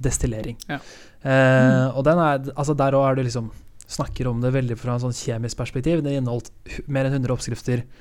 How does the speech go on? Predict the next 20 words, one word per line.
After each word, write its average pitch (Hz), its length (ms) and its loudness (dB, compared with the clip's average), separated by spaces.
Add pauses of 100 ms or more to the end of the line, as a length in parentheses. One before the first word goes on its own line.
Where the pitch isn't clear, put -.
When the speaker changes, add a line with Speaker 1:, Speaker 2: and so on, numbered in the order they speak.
(420)
Speaker 1:
eh, 123 300 2
på 127 380 2
liksom 127 240 0
velduftende 127 600 -2
ting, 160 240 0
alt 127 200 -4
fra 135 200 0
oljer 123 360 0
og 127 80 2
salver, 131 540 0 (300)
eh, 123 200 2 (200)
til 120 340 0 (140)
vann, 160 360 2 (420)
altså 131 200 4
lage 120 340 4 (220)
velduftende 131 600 -2
vann, 156 200 2
som 143 120 0
du 127 80 0
snakket 127 240 -2